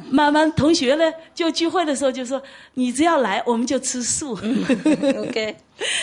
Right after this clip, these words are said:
Speaker 2: 当然。
Speaker 1: <laughs> 我觉得这也是一种很好的推素食的方法。
Speaker 2: 啊，太好，太好。同修比较有同样的理想，不是那个穿成为了钱而来工作，所以积分不一样，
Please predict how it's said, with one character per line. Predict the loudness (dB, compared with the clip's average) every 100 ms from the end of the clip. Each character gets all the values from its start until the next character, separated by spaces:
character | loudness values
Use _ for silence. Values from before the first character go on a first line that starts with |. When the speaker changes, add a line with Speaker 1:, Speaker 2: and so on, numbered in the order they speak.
| -2
Speaker 2:
当 | -2
然。 | 0 -2
Speaker 1:
<laughs> |
我 |
觉 | 2 2
得 | 2
这 | 2 2
也 | 2
是 | 0 -2
一 | 0
种 | 0 -2 -6
很 | -6 -4
好 | -2 -2
的 | -4
推 | -4 -2 -2 -4 -10
素 | -10
食 | -6 -4
的 | -4
方 | -6 -10
法。 | -14 -8
Speaker 2:
啊， | -2 0
太 | 2 2
好， | 2 0
太 | -4 -8
好。 | -12 -20 -20 -20 -20 -20 -20 -20 -2 0
同 | 2
修 | 4 4
比 | 4
较 | 4 4
有 | 4
同 | 2 2 2
样 | 4 4
的 | 2 4
理 | 2
想， | 2 0 -2 -12 -18 -20 -18 -2
不 | 0
是 | 2 4 4
那 | 4 2
个 | 2 2 2 -2 -18 -20 -16 0
穿 | 2 2
成 | 2 2
为 | 4 4
了 | 2
钱 | 0 2 2 4
而 | 4
来 | 2 0
工 | 0 0
作， | 0 -4 -6 -4
所 | 2 4 6
以 | 2 0
积 | -2 0
分 | 2 2 4
不 | 4
一 | 4
样， | 4